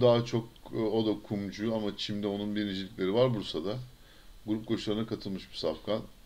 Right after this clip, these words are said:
e, Cafer Bey. E, yani bir şekilde, e, burada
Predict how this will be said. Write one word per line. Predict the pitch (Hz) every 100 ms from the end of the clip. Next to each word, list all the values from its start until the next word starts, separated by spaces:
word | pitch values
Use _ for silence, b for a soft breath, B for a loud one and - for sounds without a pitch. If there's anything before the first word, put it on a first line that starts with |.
| B B B -
e, | 85 85
Cafer | 87 85 82 80 90
Bey. | 127 - B B B B B B -
E, | 87 82 117
yani | 120 101 101
bir | 123
şekilde, | 139 127 113 104 131 135 -
e, | 98 92 82 76 57 53 50 - - - -
burada | 113 104 95 104 127